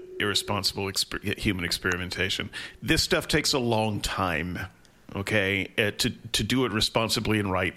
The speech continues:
it takes a long time. I was simply saying I understand the impulse of people,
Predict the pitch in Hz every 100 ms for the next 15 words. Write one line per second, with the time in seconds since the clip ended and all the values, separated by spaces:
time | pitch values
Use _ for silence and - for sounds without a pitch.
0 | - - - 117 - 98 90 87 87 90
1 | 85 - - - - - 139 127 151 110
2 | 107 - 107 95 - 131 127 113 107 -
3 | 143 113 101 95 104 104 98 92 98 85
4 | - 98 - 110 95 87 85